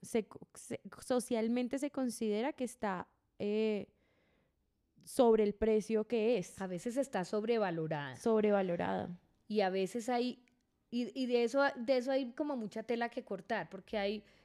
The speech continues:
Speaker 2: cosas que sí merecen pagar pagar lo que se paga. Yo creo que alguna vez comentábamos las dos, o, o hemos comentado, que hay cosas que son caras y hay cosas que son costosas.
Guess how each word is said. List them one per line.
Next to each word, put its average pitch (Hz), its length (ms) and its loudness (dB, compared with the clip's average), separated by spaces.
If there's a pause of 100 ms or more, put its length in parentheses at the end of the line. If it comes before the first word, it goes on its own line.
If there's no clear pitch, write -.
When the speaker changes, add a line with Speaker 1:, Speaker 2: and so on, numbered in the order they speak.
(100)
Speaker 2:
cosas 285 360 0
que 302 120 -4
sí 262 140 -2
merecen 240 520 0
pagar 185 460 -12 (460)
pagar 208 300 -6
lo 185 80 -6
que 214 100 -6
se 208 160 -4
paga. 185 380 0
Yo 190 160 -8
creo 220 180 -6
que - 220 -4 (320)
alguna 214 340 -2
vez 226 240 0
comentábamos 220 840 0
las 196 200 -6
dos, 185 400 -4
o, 185 320 -6 (200)
o 165 100 -12
hemos 190 320 -12
comentado, 185 640 -6 (320)
que - 100 -8
hay 214 40 -8
cosas 233 260 -4
que 247 100 -2
son 220 180 -4
caras 220 300 0
y 233 40 -2
hay 208 100 -2
cosas 214 260 -10
que 214 120 -10
son 190 140 -8
costosas. - 580 -10